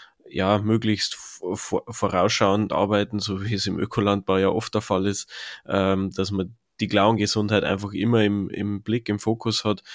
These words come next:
Und dann eben auch, wenn's auf die Weide geht, müssen die Wege gut sein. Die müssen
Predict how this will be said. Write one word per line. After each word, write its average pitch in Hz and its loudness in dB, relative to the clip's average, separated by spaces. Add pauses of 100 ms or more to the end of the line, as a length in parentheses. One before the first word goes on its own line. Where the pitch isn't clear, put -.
(260)
Und - -2
dann 104 2
eben 104 0
auch, 101 2
wenn's 98 0
auf 87 -4
die 95 -8
Weide 98 2
geht, 95 -4
müssen 104 -4
die 92 -4
Wege 98 -2
gut 123 -6
sein. 98 0
Die 95 -6
müssen 101 -2